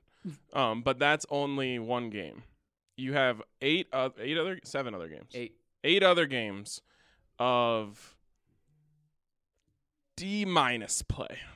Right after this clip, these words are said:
Speaker 1: So we're gonna average that out to a D.
Speaker 2: Yep, a, a solid D. I'm giving Brandon Allen an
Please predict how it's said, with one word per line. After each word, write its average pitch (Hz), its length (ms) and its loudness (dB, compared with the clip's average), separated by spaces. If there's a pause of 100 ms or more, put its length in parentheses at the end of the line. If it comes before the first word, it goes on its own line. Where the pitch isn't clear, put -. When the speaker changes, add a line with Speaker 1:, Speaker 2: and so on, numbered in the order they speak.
(140)
Speaker 1:
So 131 260 -4
we're 131 100 -2
gonna 147 140 0
average 135 480 0
that 123 240 0
out 113 220 0
to 110 120 -4
a 104 40 -6
D. 95 240 -12 (1000)
Speaker 2:
Yep, 143 240 -2 (120)
a, 135 300 -2
a 139 100 -6
solid 156 680 0
D. 151 240 -2
I'm 185 180 -4
giving 185 220 -6
Brandon 143 340 -4
Allen 123 320 -4
an 104 140 -12